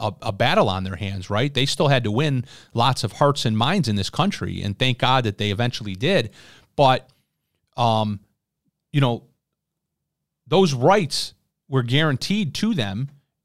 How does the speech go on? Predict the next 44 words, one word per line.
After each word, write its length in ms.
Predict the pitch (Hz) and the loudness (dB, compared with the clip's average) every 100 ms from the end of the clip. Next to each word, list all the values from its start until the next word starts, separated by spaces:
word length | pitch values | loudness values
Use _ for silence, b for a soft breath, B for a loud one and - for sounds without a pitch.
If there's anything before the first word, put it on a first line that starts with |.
| _ _ _ | _ _ _
primarily 580 | - 147 139 196 180 135 | 0 2 4 6 4 2
by 200 | 120 123 | 2 0
the 100 | 104 | -2
Thirteenth 480 | - 160 139 139 113 | -2 -2 0 -4 -2
Amendment. 400 | 110 143 123 98 | 0 0 -2 -4
We'll 120 | 107 | -6
get 120 | 113 | -4
into 140 | 113 107 | -4 -2
that 140 | 113 | -2
in 40 | 90 | -4
a 40 | |
minute, 360 | 95 95 113 - | -4 -4 -6 -10
uh, 120 | 110 | -10
of 140 | 117 107 | -8 -8
the 80 | 110 | -6
Constitution. 840 | 123 117 - - 175 190 107 98 b b b b | -6 -6 -8 -6 -4 -4 -6 -8 b b b b
And 240 | 143 135 131 | -2 0 2
now 220 | 143 175 | 2 2
they 140 | 160 | 2
don't 120 | 147 143 | 2 2
have 120 | 143 | 0
to 80 | 127 | -2
fight 300 | - 143 - | 0 0 0
for 100 | 127 | -2
those 220 | 107 - | -2 0
rights 260 | 139 190 113 | -2 -2 -4
anymore. 300 | 95 87 95 | -6 -8 -4
They 200 | 123 143 | -2 -2
can't 440 | - 185 185 127 | -2 -4 -4 -4
be 120 | 151 | -2
restricted. 600 | 135 - - 180 - 98 | -2 -2 -2 -4 -4 -4
They 120 | 123 | -4
can't 360 | 135 - 160 147 | -4 -2 -2 -2
be 280 | 143 131 - | -2 -2 -6
limited. 500 | - 131 202 101 85 - _ _ _ _ _ _ _ _ _ | -6 -2 -2 -2 -8 -18 _ _ _ _ _ _ _ _ _
Those 280 | 123 214 226 | 4 4 6
are 80 | 185 | 4
the 80 | |
same 280 | - 214 214 | 4 4 4
civil 380 | - - 208 180 | 4 2 4 4
liberties 680 | 165 214 180 110 107 139 - _ _ _ _ _ - | 2 2 2 0 -2 -6 -10 _ _ _ _ _ 0
that 100 | 165 | 2
are 80 | |
guaranteed 840 | 139 156 185 185 - 190 180 185 | 2 2 2 2 0 -2 0 -2